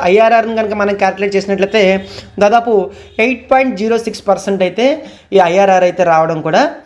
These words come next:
జరిగిందనమాట. ఇది సాంప్రదాయమైన పాలసీ అనమాట. ఎండోమెంట్ పాలసీ అంటే అసలు మెయిన్ బేస్ పాలసీ, అలా ఇన్సూరెన్స్ పాలసీ పుట్టిందే ఎండోమెంట్ నుంచి అనమాట. ఆ విధంగా ఈ ఇన్సూరెన్స్, ఈ ఎండోమెంట్ అనే పాలసీ అయితే పనిచేయడం అయితే జరుగుతుందనమాట.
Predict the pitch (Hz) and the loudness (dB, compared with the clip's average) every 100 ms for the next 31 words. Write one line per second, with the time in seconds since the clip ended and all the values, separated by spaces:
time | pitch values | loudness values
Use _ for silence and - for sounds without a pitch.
0 | _ - 139 135 131 131 127 123 139 - | _ -8 -2 0 0 -2 -2 -4 -6 -12
1 | - - - 262 294 294 302 311 254 247 | -20 -6 0 2 2 0 -2 0 0 0
2 | 240 240 233 220 214 220 214 214 185 202 | 0 -2 0 2 2 0 0 0 2 0
3 | 214 208 202 196 196 202 196 208 196 160 | 0 0 0 0 0 -2 0 0 0 -2
4 | 160 185 202 151 180 202 196 - 170 185 | 0 0 0 0 2 2 -2 0 2 2
5 | 196 196 175 185 185 226 226 220 220 202 | 0 -2 0 -2 -2 0 -2 0 0 0
6 | 202 202 185 208 220 185 202 202 190 190 | -2 -4 -2 0 2 2 0 2 2 0
7 | 175 175 170 214 - 175 185 196 208 180 | 0 0 0 0 0 0 2 2 2 2
8 | 170 - - - - 185 180 185 214 208 | 0 -8 -20 -18 -6 -2 -2 0 0 0
9 | - 175 175 175 170 190 196 196 185 185 | -2 -2 0 0 2 2 2 2 2 2
10 | 185 165 160 160 - 156 165 165 165 156 | 0 0 -2 -8 -2 -2 -2 -2 -4 -4
11 | 147 156 147 151 156 156 | -2 -2 0 0 0 0